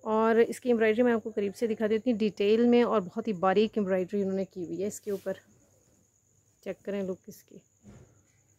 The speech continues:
बेलें बनाई हुई हैं और बहुत ही मतलब detail के साथ बनाई हुई हैं।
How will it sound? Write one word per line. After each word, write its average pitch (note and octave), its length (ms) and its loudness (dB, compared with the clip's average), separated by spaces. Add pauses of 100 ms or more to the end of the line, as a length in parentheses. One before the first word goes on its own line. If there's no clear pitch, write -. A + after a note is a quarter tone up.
(2750)
बेलें A3 320 4
बनाई A#3 280 2
हुई A3 180 2
हैं G#3+ 140 0
और G#3 140 -2
बहुत G3+ 440 -18
ही G#3+ 80 -4
मतलब G3+ 200 -4
detail G#3 420 0
के G3 80 -4
साथ F3 300 -12
बनाई F3+ 280 -6
हुई E3+ 100 -4
हैं। F#3 260 -6